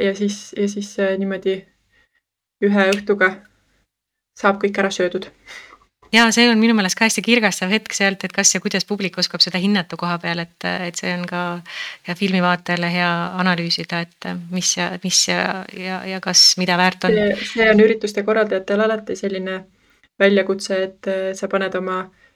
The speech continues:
Speaker 1: hinge ja aja mingi asja
Speaker 2: Mhm.
Speaker 1: tegemiseks ja, ja siis, äh, ja siis pärast need reaktsioonid, mis tulevad, et, äh,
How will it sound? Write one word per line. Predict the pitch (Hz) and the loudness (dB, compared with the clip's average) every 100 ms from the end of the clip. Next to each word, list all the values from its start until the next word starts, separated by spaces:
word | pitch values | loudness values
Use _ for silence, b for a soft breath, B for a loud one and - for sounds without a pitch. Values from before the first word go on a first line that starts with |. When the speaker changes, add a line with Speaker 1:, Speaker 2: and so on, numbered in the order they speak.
| _ - | _ 0
Speaker 1:
hinge | 208 208 190 | 4 6 6
ja | 190 | 6
aja | 202 214 196 190 | 6 6 4 0
mingi | 190 190 | -4 -2
asja | 196 202 202 190 190 190 b b b - | -2 0 0 0 0 -4 b b b 6
Speaker 2:
Mhm. | 208 170 175 | 6 6 4
Speaker 1:
tegemiseks | 208 196 190 190 185 - | 4 4 2 -4 -4 -4
ja, | 185 180 | -2 -2
ja | 180 180 | -2 -2
siis, | - 185 185 - - | 0 -2 -2 -8 -6
äh, | 185 185 185 190 - _ _ _ _ _ | -6 -4 -6 -10 -14 _ _ _ _ _
ja | 196 | -4
siis | 190 196 | -4 -4
pärast | - 196 202 - | 0 2 2 -2
need | 190 190 | -6 -2
reaktsioonid, | 208 202 220 208 208 202 | -2 0 2 4 4 2
mis | 196 - | -2 0
tulevad, | 220 202 190 196 | 2 2 0 -4
et, | 190 - | -10 -8
äh, | 190 190 190 | -8 -8 -10